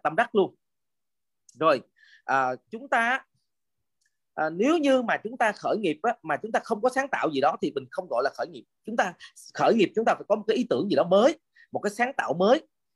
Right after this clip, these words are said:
và chúng ta phải nuôi dưỡng cái đứa con tinh thần đó cho đến khi thành công luôn các anh chị. Và, à, đầu tiên chúng ta sẽ có một ý tưởng nào đó sáng lên thì mình gọi là sáng nghiệp trước đã, mình gọi là sáng nghiệp,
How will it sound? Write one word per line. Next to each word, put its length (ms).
và 260
chúng 140
ta 220
phải 320
nuôi 280
dưỡng 240
cái 80
đứa 160
con 180
tinh 140
thần 180
đó 160
cho 220
đến 240
khi 160
thành 160
công 180
luôn 200
các 80
anh 100
chị. 120
Và, 340
à, 160
đầu 200
tiên 200
chúng 100
ta 80
sẽ 180
có 60
một 120
ý 180
tưởng 200
nào 120
đó 140
sáng 300
lên 160
thì 80
mình 200
gọi 140
là 100
sáng 280
nghiệp 220
trước 140
đã, 160
mình 100
gọi 160
là 100
sáng 260
nghiệp, 180